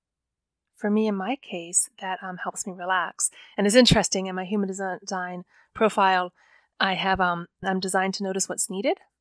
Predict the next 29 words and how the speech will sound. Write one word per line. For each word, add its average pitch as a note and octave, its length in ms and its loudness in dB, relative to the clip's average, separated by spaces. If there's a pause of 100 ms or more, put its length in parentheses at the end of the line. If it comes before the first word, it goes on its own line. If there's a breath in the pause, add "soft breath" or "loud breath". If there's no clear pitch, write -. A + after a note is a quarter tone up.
(380)
and, F3+ 580 -8 (120)
uh, E3 180 -12
to G#3 100 -4
go F#3+ 140 0
back E3 260 -2
to - 80 -10
the F#3+ 60 -10
beginner's F3+ 420 -6
mind F#3 300 -8
sometimes A#3+ 480 -6
is G#3+ 140 -14
very F#3 160 -10
helpful. B3+ 560 -8 (920)
And F#3+ 720 -12
it's - 180 -8
a G3+ 60 -6
good F#3 200 -10
reminder, F#3+ 560 -2
like, F3+ 260 -4
"Oh, C#4 100 4
it's G3 180 -2
okay, A#3+ 240 -4
I F3+ 120 -6
don't F#3 160 -8
know F3+ 80 -12
what F3+ 120 -14
I'm F3 80 -14
doing F3 280 -14
here." E3+ 340 -14